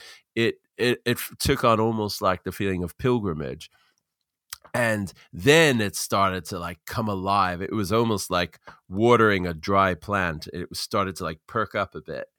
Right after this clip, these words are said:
And you started to, you know, then everything just became heightened because you knew you had a destination, but en route, then you could relax and just e-,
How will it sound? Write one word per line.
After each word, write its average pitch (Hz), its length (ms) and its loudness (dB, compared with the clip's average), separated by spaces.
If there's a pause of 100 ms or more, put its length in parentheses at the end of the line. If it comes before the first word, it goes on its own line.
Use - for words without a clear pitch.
(420)
And 95 120 -6
you 95 60 -4
started 92 400 -4
to, 85 100 -10
you 95 120 -6
know, 85 40 -6
then 101 320 -6
everything 117 380 0
just 95 240 -8
became 95 320 -6
heightened 87 540 -4
because 117 380 -6 (340)
you 123 220 0
knew 147 220 2
you 117 360 -2
had 135 240 2
a 131 60 -4
destination, 113 960 -4 (720)
but 98 320 0 (1500)
en 123 220 4
route, 127 360 0
then 131 160 0
you 127 80 -2
could 101 160 -6
relax 104 520 0
and 92 140 -8
just 101 200 -8
e-, 87 140 -10